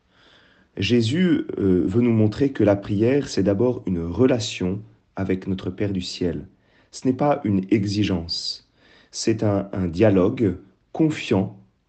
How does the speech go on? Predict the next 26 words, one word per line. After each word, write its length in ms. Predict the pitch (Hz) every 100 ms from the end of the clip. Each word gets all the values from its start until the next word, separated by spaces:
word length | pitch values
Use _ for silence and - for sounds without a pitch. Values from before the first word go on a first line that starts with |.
| _ -
avec, 440 | 101 107 104 -
euh, 220 | 87 80 -
notre 240 | 95 -
Père 220 | - 104
du 100 | 95
ciel. 460 | 92 - 95 80 73 _ _ _
C'est 200 | - 120
comme 320 | 147 147 127 - _ _
une 220 | 113 110
coopération 1080 | 101 - 151 147 135 127 117 113 - 107 98 - _ _ _ -
avec 500 | 98 95 98 - -
notre 280 | 92 92 95
Père 260 | 92 95
du 100 | 90
ciel. 440 | 87 - 85 76 - _ _ _ _ _ _ _ _ - - - _ -
Alors, 420 | - 117 110 -
vous 200 | - 104
connaissez 540 | 98 113 113 110 - 117
bien 200 | 95 107
sûr, 420 | 104 - 113 98
euh, 140 | 87 -
ce 180 | -
Notre 260 | 98 98 101
Père 280 | 92 123 127
qui 200 | - 90
est 180 | 87